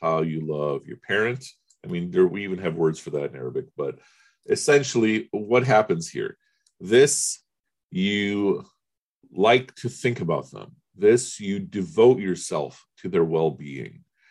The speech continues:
You hope they love you back. You like to be in their company. You value the things that they value. All of these things are part of love. That you, when you are with them,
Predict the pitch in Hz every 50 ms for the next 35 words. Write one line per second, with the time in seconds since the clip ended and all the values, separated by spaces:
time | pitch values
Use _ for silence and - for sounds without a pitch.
0 | _ _ _ _ _ _ - 95 98 95 95 - - - 131 135 131 - - 117
1 | 104 98 98 95 92 87 92 82 73 71 78 69 60 53 - _ - 98 98 98
2 | 107 117 117 - - 98 92 104 101 95 92 90 90 85 78 - - - - 117
3 | 113 110 - 78 65 - - - - _ _ _ _ _ _ _ - 92 95 95
4 | 90 80 78 - 95 101 107 113 117 120 123 120 117 113 - 101 90 - - 92
5 | 90 90 87 - 87 - - 80 78 76 69 85 73 67 65 64 - 69 73 _
6 | _ _ _ _ _ - - 95 98 101 98 95 98 90 - - 90 87 87 -
7 | 98 87 - - - - 80 73 71 69 71 65 62 - - _ _ - - _
8 | _ _ - 92 87 73 101 98 101 104 104 104 101 101 98 92 82 82 98 131
9 | 139 135 - - 135 123 120 123 120